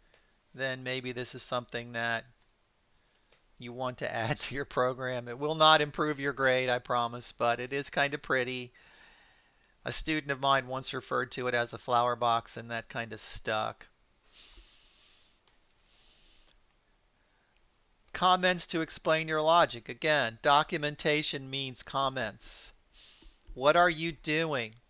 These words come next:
If you go back to something that you did last semester, what kind of documentation did you have, perhaps? You may have had something like this, where I wrote the comment,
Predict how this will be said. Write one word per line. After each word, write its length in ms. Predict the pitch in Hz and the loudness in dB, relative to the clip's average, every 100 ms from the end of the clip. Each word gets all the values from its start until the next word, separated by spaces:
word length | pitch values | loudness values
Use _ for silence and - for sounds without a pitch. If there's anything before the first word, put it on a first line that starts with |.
| _ _ _ _ - _ _ _ _ _ - - - - _ | _ _ _ _ -20 _ _ _ _ _ -20 -20 -20 -20 _
If 200 | 139 - | -10 -8
you 100 | 147 | -6
go 200 | 143 147 | 2 4
back 400 | 147 151 160 156 - | 6 6 6 4 -2
to 160 | 160 | -6
something 540 | - 175 165 - 160 151 | -2 0 -2 -4 -4 0
that 200 | 151 151 | 0 0
you 140 | 151 | -8
did 280 | - 151 143 | -4 -2 0
last 400 | 143 143 139 - | 2 4 2 -2
semester, 680 | 143 139 143 - - 95 - _ _ _ _ _ _ _ _ _ _ _ - | -4 -2 -2 -4 -8 -12 -14 _ _ _ _ _ _ _ _ _ _ _ -10
what 160 | 143 | -8
kind 240 | - 151 147 | 0 0 0
of 100 | 135 | 2
documentation 1000 | 143 143 - 135 143 143 143 143 135 123 | 4 4 2 -8 -6 -4 -4 -4 -6 -6
did 240 | 135 127 | -8 -8
you 140 | 127 123 | -10 -2
have, 300 | 135 127 127 | 0 0 -2
perhaps? 580 | 127 127 107 - - - - _ _ _ - | -6 -2 -2 -4 -10 -12 -20 _ _ _ -10
You 140 | 135 | -2
may 220 | 143 143 | 2 4
have 120 | 143 | 4
had 260 | 139 147 143 | 2 2 2
something 440 | - 147 - 151 | 2 -2 -2 -4
like 320 | 139 139 139 - | 0 0 0 -2
this, 580 | 135 113 - - - - _ _ _ _ _ _ - | -2 -2 -6 -8 -10 -14 _ _ _ _ _ _ -4
where 400 | 131 131 135 - | 2 4 2 2
I 180 | 135 127 - - | 2 0 -4 -2
wrote 240 | 135 143 | -2 0
the 80 | 147 | -4
comment, 720 | - 151 151 147 143 131 - | 0 2 4 4 2 0 -8